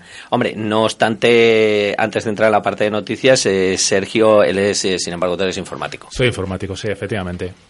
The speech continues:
Speaker 1: ¿Pero informático especializado en algún tema en concreto o?
Speaker 2: Sistemas y, bueno, a, eh, con el tiempo, programación.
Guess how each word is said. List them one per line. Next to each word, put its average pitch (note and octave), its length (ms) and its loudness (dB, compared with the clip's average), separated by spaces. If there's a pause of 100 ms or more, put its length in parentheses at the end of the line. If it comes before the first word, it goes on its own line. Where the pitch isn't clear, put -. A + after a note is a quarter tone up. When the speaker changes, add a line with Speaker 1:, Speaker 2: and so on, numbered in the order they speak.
(1080)
Speaker 1:
¿Pero F2+ 640 -2
informático G2+ 640 0
especializado G2+ 640 0
en G2 40 -2
algún G2 260 -2
tema G2+ 200 0
en G2+ 80 -2
concreto A2 500 -2
o? F#2 460 2
Speaker 2:
Sistemas C#3 840 0
y, G2 320 -2
bueno, G#2 420 -4
a, G#2 280 -4
eh, G2 360 -4
con G2+ 140 -4
el G2+ 80 -4
tiempo, A#2 320 2
programación. F#2 680 -2